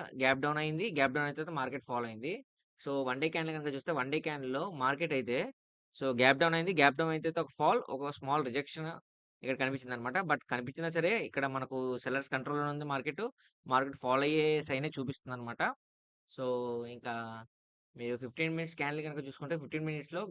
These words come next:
గ్యాప్ డౌన్ అయింది. గ్యాప్ డౌన్ అయిన తర్వాత మార్కెట్ ఫాలో అయింది. So ఫాలో అయిన తర్వాత మనం వెంటనే ట్రేడ్ తీసుకోకూడదు అనమాట. ఎప్పుడైతే వెంటనే ట్రేడ్ తీసుకున్నామో, వాళ్ళకైతే చూసా-, చూసారా అంటే మార్కెట్ ఒక, ఆ,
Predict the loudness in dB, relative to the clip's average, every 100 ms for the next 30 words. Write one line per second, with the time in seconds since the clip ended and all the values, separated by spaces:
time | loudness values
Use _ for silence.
0 | -4 2 2 2 -2 -4 -4 -6 0 0
1 | 0 -2 -6 -6 -6 -4 -4 -4 -4 -6
2 | -4 -4 -4 -8 -14 _ _ _ -6 -6
3 | 2 4 4 2 -2 0 0 -2 -4 -2
4 | 0 0 -2 -6 -6 -6 -6 -6 -4 -2
5 | -2 -2 -2 -4 -4 -6 -8 -8 -4 -2
6 | 0 -2 -4 -6 -6 -8 -8 _ _ _
7 | -6 0 2 0 -2 -2 0 4 4 2
8 | -4 -6 -2 0 0 -2 -10 _ _ _
9 | _ -6